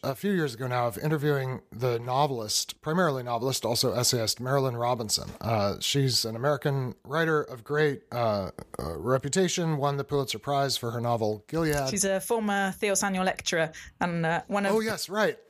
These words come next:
Speaker 2: Yeah, one of the best nights of my life was having dinner with her and Rowan Williams.
Speaker 1: Well, oh, <laughs> indeed. We'll talk about people who use language, uh,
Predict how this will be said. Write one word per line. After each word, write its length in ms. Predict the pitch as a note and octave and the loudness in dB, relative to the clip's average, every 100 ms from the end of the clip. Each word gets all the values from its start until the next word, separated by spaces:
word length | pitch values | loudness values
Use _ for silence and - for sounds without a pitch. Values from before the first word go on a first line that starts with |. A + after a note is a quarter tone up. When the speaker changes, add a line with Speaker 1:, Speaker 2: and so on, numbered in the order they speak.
| _ _ - | _ _ -4
Speaker 2:
Yeah, 200 | G#3 F#3 | -2 0
one 120 | A3+ | 0
of 60 | G#3+ | 0
the 80 | |
best 180 | G#3 G#3 | 0 0
nights 220 | G#3+ F#3+ | 0 0
of 60 | G3+ | 0
my 80 | G3+ | 0
life 240 | G3+ G3 | 0 0
was 100 | F#3+ | -2
having 400 | G#3+ F3+ F#3 E3+ | 0 0 0 -2
dinner 220 | F#3+ F#3+ | 0 0
with 140 | F3+ E3+ | 0 0
her 200 | F#3 F3 | 0 0
and 100 | F3 | 0
Rowan 200 | F3+ F3 | 0 0
Williams. 540 | E3+ D#3+ D#3 D3+ - - D#3 | 0 0 0 0 0 -4 -4
Speaker 1:
Well, 340 | F3+ E3+ D3+ - - | 0 0 -2 -6 -2
oh, 180 | F3 D#3 C3+ E3 - - - A5 | 0 0 0 2 0 -2 -2 0
<laughs> 640 | G#5 G#5 G#5+ G#5 F#5+ - - | 0 0 -2 -2 -2 -2 2
indeed. 680 | G3+ F#3 A3 A3+ F3+ C#3 A#2 - G#3+ F#3+ | 2 2 0 0 0 -2 -6 -6 -6 -2
We'll 140 | - G3+ | 0 2
talk 220 | G3+ F#3 | 0 0
about 220 | E3+ D#3 | 0 0
people 240 | E3+ E3 D#3 | 0 -2 0
who 100 | D#3+ | 0
use 280 | D#3 C3 | 0 -2
language, 640 | D3 G3 F#3+ C#3+ A#2+ A#2+ - | -2 0 2 0 -4 -4 0
uh, 100 | D3+ | 0